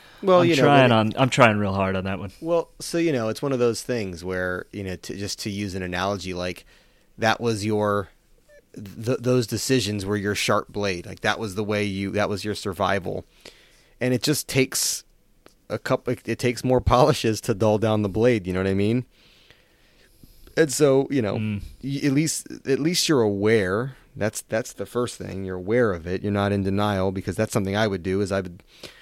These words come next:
Speaker 1: I would take the behavior, you know, similar to what you're saying, s-, this k-, sort of self-serving or s-, or self,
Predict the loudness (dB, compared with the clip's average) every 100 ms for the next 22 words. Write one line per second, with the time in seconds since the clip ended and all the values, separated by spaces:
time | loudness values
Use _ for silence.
0 | -4 0 0 0 0 -2 -4 -2 0 0
1 | 0 0 -2 -6 _ _ _ _ -20 _
2 | _ _ _ _ -12 -4 -2 4 6 6
3 | 2 0 0 -2 -4 -6 -8 -10 -8 -8
4 | -8 -10 -10 -8 -6 -4 -2 -4 -2 -2
5 | 0 0 -2 -4 -6 -8 -6 -2 0 -2
6 | -6 -20